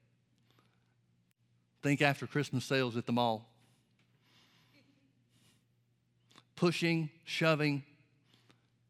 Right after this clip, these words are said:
keeping herself from being knocked down, and working her way to where Jesus was,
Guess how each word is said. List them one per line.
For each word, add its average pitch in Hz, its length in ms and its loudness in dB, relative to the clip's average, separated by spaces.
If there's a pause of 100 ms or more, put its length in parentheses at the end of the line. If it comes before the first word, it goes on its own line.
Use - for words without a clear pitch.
(600)
keeping 165 320 4
herself 151 440 2
from 139 160 -2
being 143 240 2
knocked 139 280 2
down, 131 400 0 (1300)
and 127 260 2
working 165 420 2
her 143 200 2
way 139 340 0 (1400)
to 135 100 -2
where 139 180 4
Jesus 127 440 0
was, 117 440 -4